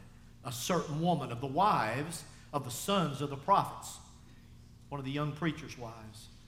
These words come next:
unto Elisha the prophet, saying, Thy servant, my husband,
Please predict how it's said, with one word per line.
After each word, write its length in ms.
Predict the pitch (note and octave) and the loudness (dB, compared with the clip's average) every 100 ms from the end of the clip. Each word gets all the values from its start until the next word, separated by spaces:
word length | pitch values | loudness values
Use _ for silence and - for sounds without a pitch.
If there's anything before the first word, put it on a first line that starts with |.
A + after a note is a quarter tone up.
| - | -6
unto 340 | - G3 F#3 F#3+ | 2 2 4 4
Elisha 520 | F3+ G3 G3 F3 D#3 | 10 12 10 8 0
the 80 | B2+ | 0
prophet, 440 | F#3+ E3+ D3 F3 | 6 6 6 -2
saying, 360 | - F#3+ D3 B2+ - - - - - - - - - | -4 -2 -2 -4 -10 -18 -20 -20 -20 -20 -20 -18 4
Thy 160 | F3 | 8
servant, 640 | F3+ - B3+ A#3 E3+ - - - - - - - - | 8 10 12 12 10 0 -8 -14 -18 -18 -20 -16 4
my 180 | F3 F3 | 6 10
husband, 560 | G#3+ A#3 - D3+ C3+ | 12 10 6 0 -2